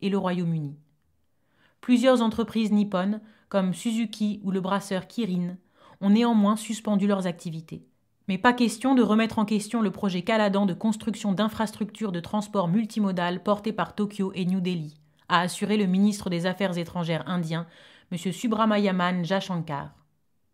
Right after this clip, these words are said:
L'Europe, elle, s'est pour l'heure contentée d'envisager des sanctions, selon l'expression de monsieur Jean-Yves Le Drian, le ministre de l'Europe et des Affaires étrangères français.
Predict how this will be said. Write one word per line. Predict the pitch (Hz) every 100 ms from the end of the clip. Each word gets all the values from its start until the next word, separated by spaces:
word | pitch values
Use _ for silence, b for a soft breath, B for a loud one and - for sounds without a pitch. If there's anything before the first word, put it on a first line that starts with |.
| _ _ _ _ _ -
L'Europe, | 202 202 240 254 -
elle, | - 196 220 233 B B B
s'est | - 214
pour | 240 233
l'heure | 240 233
contentée | 262 254 254 240 214 220 214
d'envisager | 170 220 226 226 220 220
des | 202
sanctions, | 196 196 185 - 156 160 - _ -
selon | 196 190
l'expression | 196 202 220 208 226
de | 190
monsieur | 185 - 175
Jean-Yves | 196 208 196
Le | 180
Drian, | 165 170 156 165 b b b
le | 175
ministre | 170 208 220 220 190
de |
l'Europe | 180 180 180 190
et | 170
des | 160
Affaires | 170 170 175
étrangères | 165 - 165 165 160
français. | 165 151 147